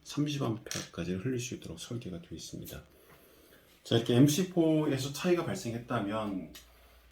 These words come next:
이제 이 태양광 패널을 두 개를 묶어주는, 어, 병렬, T형 커넥터에서도, 어, 이런 전류 용량치를 지켜줘야겠죠.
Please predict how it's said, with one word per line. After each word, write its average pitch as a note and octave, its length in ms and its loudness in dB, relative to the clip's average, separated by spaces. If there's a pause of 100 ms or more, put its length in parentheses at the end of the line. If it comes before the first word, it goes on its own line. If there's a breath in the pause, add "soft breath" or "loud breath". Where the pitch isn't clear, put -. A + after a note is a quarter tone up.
이제 F2+ 320 -10 (100)
이 G2+ 140 -6
태양광 D#3 400 -4
패널을 B2 480 -4
두 A#2+ 220 -10
개를 B2+ 160 0
묶어주는, C3 840 0 (640)
어, - 340 -12
병렬, G#2 420 -2
T형 F#3 300 0
커넥터에서도, D3+ 1200 -4 (220)
어, - 340 -14
이런 G2 460 -6 (100)
전류 G#2+ 460 -2
용량치를 G#2+ 880 -2
지켜줘야겠죠. D2+ 1000 -8